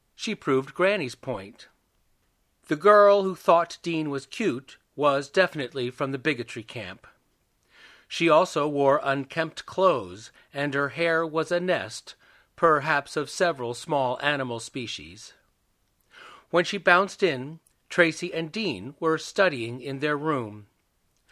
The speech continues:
She sat close to Dean on his bed and said hi. Surprised, Dean said hi back, as Southern gentlemen do.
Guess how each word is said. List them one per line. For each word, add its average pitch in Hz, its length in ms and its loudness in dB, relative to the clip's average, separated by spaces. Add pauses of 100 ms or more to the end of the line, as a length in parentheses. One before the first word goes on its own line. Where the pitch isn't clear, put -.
(220)
She 214 200 -6
sat 185 300 2
close 240 300 -2
to 131 140 -8
Dean 123 420 -6
on 131 160 -6
his 135 160 -8
bed 135 420 0 (120)
and 127 280 -6
said 151 240 -2
hi. 180 440 -2 (1000)
Surprised, 143 920 0 (360)
Dean 160 300 0
said 143 380 0
hi 127 300 0
back, 131 520 0 (320)
as 143 260 2
Southern 131 400 0
gentlemen 104 520 -6
do. 110 460 -6